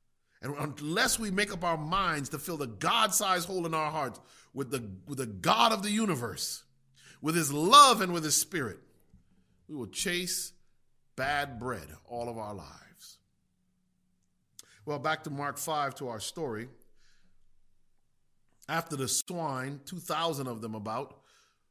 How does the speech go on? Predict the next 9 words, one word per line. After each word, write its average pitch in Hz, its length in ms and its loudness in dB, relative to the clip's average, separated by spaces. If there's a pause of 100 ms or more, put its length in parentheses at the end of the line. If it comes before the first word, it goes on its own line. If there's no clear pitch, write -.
run 160 200 2
into 156 160 -2
the 143 100 0
ocean 156 540 -2
and 113 100 -8
are 107 80 -8
choked 190 380 -2
to 131 80 -6
death. 107 420 -10